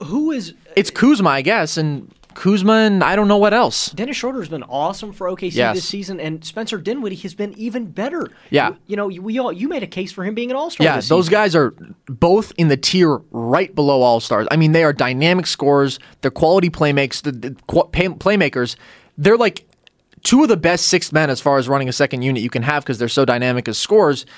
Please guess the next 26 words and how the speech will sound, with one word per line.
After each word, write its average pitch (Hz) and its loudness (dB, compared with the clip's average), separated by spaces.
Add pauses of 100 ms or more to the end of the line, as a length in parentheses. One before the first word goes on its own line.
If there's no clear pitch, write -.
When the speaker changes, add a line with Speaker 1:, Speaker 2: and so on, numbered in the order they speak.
(260)
Speaker 2:
And, 160 4
of 151 0
course, 160 0
they 143 2
didn't 131 -2
get 120 0
either 165 2
of 127 0
them. 139 -2
I'm 208 2
just 247 -2
happy 202 2
they 175 2
didn't 151 2
force 147 0
the 131 0
issue 123 -2
on 117 -2
Marcus 113 -4
Morris 101 -4
because 120 -2 (500)
that 160 0
would 139 2
have 123 0
been 123 -4
bad. 117 -2